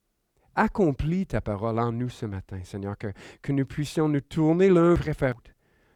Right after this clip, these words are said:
dans l'amour et dans le service. Qu'on puisse se sacrifier dans notre temps, dans notre argent, dans notre énergie, dans nos, dans nos préférences, dans nos désirs, dans nos, dans nos valeurs même,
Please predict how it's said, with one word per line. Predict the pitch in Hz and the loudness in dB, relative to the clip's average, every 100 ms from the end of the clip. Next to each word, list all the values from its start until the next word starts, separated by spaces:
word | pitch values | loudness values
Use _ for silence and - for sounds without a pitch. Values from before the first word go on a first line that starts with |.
| _ | _
dans | 117 127 | -2 2
l'amour | 123 127 139 147 139 120 | 2 2 2 2 0 -4
et | 113 | -4
dans | 113 | -4
le | |
service. | 101 - 117 98 92 87 - - _ _ _ _ _ | -4 -4 -4 -6 -10 -14 -16 -20 _ _ _ _ _
Qu'on | - 131 | -8 -4
puisse | 151 139 | -4 -4
se | - | -6
sacrifier | 131 - 156 - - 131 - 151 147 - _ _ _ _ _ | -4 -2 -4 -4 -10 -8 -8 -6 -6 -10 _ _ _ _ _
dans | 123 | -4
notre | 123 117 _ | -2 -4 _
temps, | 156 147 147 | -2 0 -2
dans | 131 120 | -4 -6
notre | 117 - | -6 -8
argent, | 107 101 101 123 131 120 | -10 -12 -8 -6 -4 -6
dans | 113 | -8
notre | 113 - | -8 -4
énergie, | 135 135 107 101 117 120 | -2 -2 -4 -8 -10 -4
dans | 117 110 | -2 -2
nos, | 110 104 - - - _ | -6 -8 -16 -20 -20 _
dans | 113 | -2
nos | 117 117 | 0 -2
préférences, | - - 147 151 123 127 135 131 110 | -2 -4 -2 -2 -2 0 -2 -2 -4
dans | 120 | -4
nos | 120 117 | -2 -2
désirs, | 110 110 98 117 123 120 | -2 -4 -4 -4 -2 -4
dans | 113 110 | -2 -4
nos, | 107 104 101 - - - - - | -4 -6 -8 -20 -20 -20 -16 -8
dans | 110 | -4
nos | 110 | -2
valeurs | 107 110 139 135 135 160 143 | -2 -2 0 2 2 2 2
même, | 131 127 | 0 0